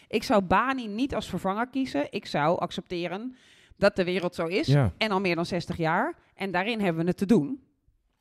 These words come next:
Speaker 1: En misschien als je dus nog een keer een, een groep traint van boven de zestig, dat je denkt, "Nou, die snappen echt nog, die snappen al zestig jaar niet
Speaker 2: Nee.
Speaker 1: waar ze in terecht gekomen zijn." Of die zeggen echt nog,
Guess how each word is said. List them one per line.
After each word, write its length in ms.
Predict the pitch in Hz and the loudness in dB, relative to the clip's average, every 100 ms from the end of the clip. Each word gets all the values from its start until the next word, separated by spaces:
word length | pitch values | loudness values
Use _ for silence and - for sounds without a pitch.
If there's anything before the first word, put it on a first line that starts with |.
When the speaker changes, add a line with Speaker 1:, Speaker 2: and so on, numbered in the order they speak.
| _ | _
Speaker 1:
En 100 | 214 | -4
misschien 400 | 185 - - 269 | -4 -2 0 0
als 140 | 208 202 | 0 -2
je 60 | |
dus 160 | 175 175 | -4 -2
nog 240 | 156 - - _ _ _ _ _ | -2 -4 -12 _ _ _ _ _
een 180 | 175 175 | -10 -4
keer 240 | 175 151 | -4 -4
een, 120 | 151 - _ | -8 -14 _
een 100 | - | -6
groep 260 | - 196 185 | -2 -2 -2
traint 260 | - 151 - | -6 -8 -8
van 260 | 151 139 - _ - | -12 -12 -16 _ 0
boven 380 | 160 226 311 | 4 6 4
de 80 | 339 | -2
zestig, 720 | - 320 - - 403 - - _ _ _ _ | 0 0 0 -2 -2 -2 -6 _ _ _ _
dat 140 | - 208 | -8 -6
je 80 | |
denkt, 240 | 220 202 - | -4 -6 -8
"Nou, 140 | 160 139 | -12 -6
die 120 | 220 | -6
snappen 440 | - 240 254 220 - | -4 2 2 2 0
echt 260 | 254 123 | 2 2
nog, 220 | 247 - - | 0 -4 -6
die 160 | 208 208 | -8 -6
snappen 260 | 269 220 | -4 -2
al 160 | 175 165 | -2 -2
zestig 520 | - - 453 - - | -6 -2 -2 -2 0
jaar 320 | 262 233 220 | 4 6 6
niet 280 | 262 240 139 | 4 2 2
Speaker 2:
Nee. 200 | 107 87 - | 2 0 -2
Speaker 1:
waar 240 | 233 190 | -2 0
ze 120 | 233 | -2
in 100 | 185 | -4
terecht 320 | 180 220 - | -4 -4 -6
gekomen 360 | 269 277 247 240 | -8 -2 -2 0
zijn." 200 | 226 208 | -4 -6
Of 80 | 185 | -6
die 120 | 202 | -2
zeggen 220 | 190 175 | 0 0
echt 140 | 165 226 | -4 0
nog, 280 | 214 208 | -2 -2